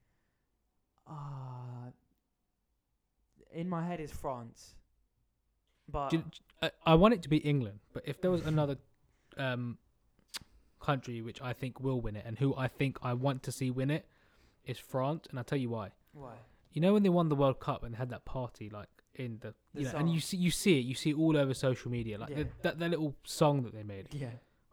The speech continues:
Speaker 2: Oh my God, it's so
Speaker 1: The
Speaker 2: ca-
Speaker 1: vibes, innit? Yeah.
Speaker 2: It's just like, you know, like, I don't know any French, and I'm not gonna try sing it right now because that would be really stupid.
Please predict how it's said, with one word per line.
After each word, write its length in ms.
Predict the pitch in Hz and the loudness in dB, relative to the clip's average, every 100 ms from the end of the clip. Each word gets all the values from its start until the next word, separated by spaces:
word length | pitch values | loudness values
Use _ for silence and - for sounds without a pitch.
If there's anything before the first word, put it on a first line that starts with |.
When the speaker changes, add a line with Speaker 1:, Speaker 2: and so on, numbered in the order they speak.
| - | 0
Speaker 2:
Oh 200 | 170 143 | 4 4
my 160 | 107 98 | 2 -2
God, 220 | - 123 | 0 0
it's 140 | 101 - | 0 0
so 180 | 170 143 | 2 2
Speaker 1:
The 120 | 139 | -2
Speaker 2:
ca- 0 | 139 143 131 | -4 -4 -4
Speaker 1:
vibes, 120 | 131 | -8
innit? 200 | 143 135 _ _ - _ _ 143 | -10 -12 _ _ -20 _ _ -6
Yeah. 220 | 139 127 151 | -4 -6 -6
Speaker 2:
It's 220 | 185 175 | -6 -4
just 260 | 202 170 170 | -4 -2 -2
like, 300 | 147 - _ _ - - _ - - - | -4 -6 _ _ -20 -20 _ -20 -16 -2
you 120 | 147 | -2
know, 140 | 110 104 - | -2 -6 -12
like, 140 | 110 - _ _ _ - | -12 -12 _ _ _ 2
I 120 | 170 | 4
don't 120 | 151 | 4
know 140 | 135 120 | 0 -2
any 140 | 120 | -4
French, 420 | - 127 90 - | -2 -4 -4 -14
and 80 | 113 | -8
I'm 60 | 120 | -4
not 120 | 131 | -4
gonna 160 | 117 107 | -6 -6
try 240 | - 110 | -4 -4
sing 240 | - 120 107 | -4 -6 -6
it 140 | - - | -10 -10
right 200 | 110 110 | -8 -8
now 160 | 101 | -10
because 220 | 104 120 | -8 -8
that 60 | 110 | -8
would 100 | 104 | -10
be 60 | 104 | -8
really 180 | 110 98 | -8 -8
stupid. 420 | - 131 120 95 | -4 -2 0 -2